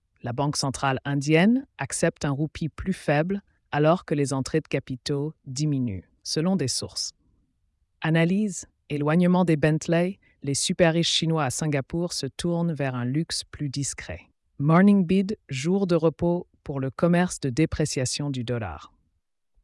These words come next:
La Banque du Japon devrait relever ses taux en décembre. Le gouvernement tolérera cette décision selon des sources.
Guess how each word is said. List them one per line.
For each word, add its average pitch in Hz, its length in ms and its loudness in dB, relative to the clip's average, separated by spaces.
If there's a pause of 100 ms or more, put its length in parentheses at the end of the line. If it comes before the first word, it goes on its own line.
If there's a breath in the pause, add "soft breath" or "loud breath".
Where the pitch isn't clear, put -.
(300)
La 131 120 -2
Banque 156 240 2
du 160 120 0
Japon 170 440 4
devrait 139 340 -2
relever 151 400 2
ses 131 220 -2
taux 156 300 -2
en 123 120 -4
décembre. 180 760 -2 (100)
Le 135 160 -6
gouvernement 156 720 2 (140)
tolérera 147 500 2
cette 117 200 -6
décision 139 600 -4
selon 131 320 -4
des 123 140 -4
sources. - 500 -12